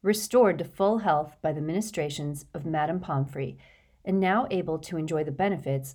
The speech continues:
of having been knocked out and poisoned, the best of which was that Hermione was friends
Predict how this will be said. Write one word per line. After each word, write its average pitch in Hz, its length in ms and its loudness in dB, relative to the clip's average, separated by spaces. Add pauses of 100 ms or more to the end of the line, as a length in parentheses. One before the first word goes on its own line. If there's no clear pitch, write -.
of 139 120 -8
having 175 260 0
been 180 240 0
knocked 156 280 -2
out 143 380 0
and 220 320 -2
poisoned, 160 560 -2 (460)
the 185 80 -4
best 185 280 6
of 151 120 -6
which 143 260 -2
was 139 140 0
that 151 160 -2
Hermione 160 540 0
was 151 180 -6
friends 175 500 -4